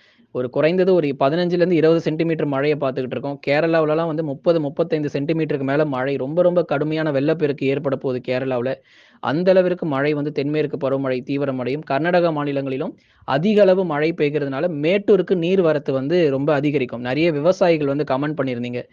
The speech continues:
"மேட்டூருக்குலாம் தண்ணி வருமாங்க, இந்த வருஷமாவது நாங்க வந்து எதிர்பார்க்கலாமா?" நிச்சயமாக மேட்டூருக்கு நீர்வரத்து இந்த வருஷம் நமக்கு ரொம்பவே அதிகமா இருக்கும்.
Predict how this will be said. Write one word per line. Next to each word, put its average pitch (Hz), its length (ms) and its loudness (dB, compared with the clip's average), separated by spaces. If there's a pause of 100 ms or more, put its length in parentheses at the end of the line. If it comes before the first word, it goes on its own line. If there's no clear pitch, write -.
(360)
"மேட்டூருக்குலாம் 190 640 2
தண்ணி 170 300 -2
வருமாங்க, 151 380 0
இந்த 151 240 0
வருஷமாவது 190 540 2
நாங்க 165 240 -2
வந்து 151 220 -2
எதிர்பார்க்கலாமா?" 139 720 -6 (180)
நிச்சயமாக 151 800 -2
மேட்டூருக்கு 160 560 -2
நீர்வரத்து 147 720 -2
இந்த 135 240 -4
வருஷம் 127 320 -4
நமக்கு 127 220 -6
ரொம்பவே 135 320 0
அதிகமா 131 400 -2
இருக்கும். 139 520 -6